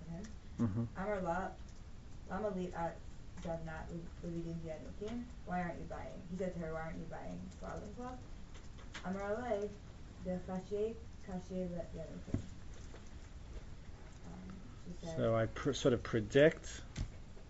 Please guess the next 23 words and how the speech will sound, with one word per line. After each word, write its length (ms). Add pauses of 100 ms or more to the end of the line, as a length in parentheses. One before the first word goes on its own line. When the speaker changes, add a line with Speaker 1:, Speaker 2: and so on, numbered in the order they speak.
(120)
Speaker 2:
in 140
terms 340
of, 140
right, 180
Nachash, 720 (920)
um, 460
or 120
Nachesh, 680
I 80
predict, 600 (320)
right, 240
Kashai 520
Lianoke. 640 (880)
Speaker 1:
That's 280
good. 100 (340)
Speaker 2:
Right, 240
difficulties 840
for 120
this 180
child. 400 (720)
Or 80
Lianoki, 840
really, 340